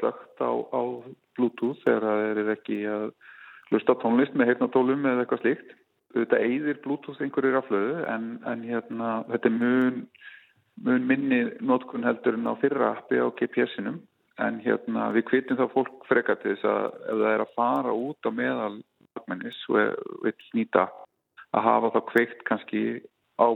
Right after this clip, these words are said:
Bluetooth þegar það er til dæmis í útskriftarveislunni eða fermingarveislunni eða hva-,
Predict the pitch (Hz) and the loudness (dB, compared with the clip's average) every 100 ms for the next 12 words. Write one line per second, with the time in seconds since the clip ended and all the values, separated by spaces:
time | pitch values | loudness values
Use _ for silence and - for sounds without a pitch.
0 | - - - - _ 127 123 113 139 - | -2 -12 -14 -18 _ 0 0 0 -2 2
1 | 117 110 107 104 104 - - - - _ | 4 4 2 2 0 -4 -18 -20 -20 _
2 | 113 110 113 113 107 104 107 113 - 117 | 2 2 2 0 -2 -2 -2 -2 -2 -2
3 | 107 104 107 104 113 139 120 104 107 107 | 2 2 0 -4 -2 -2 -4 -4 -4 -4
4 | 104 107 - 113 135 123 - | -4 -4 -4 -2 -2 -2 -2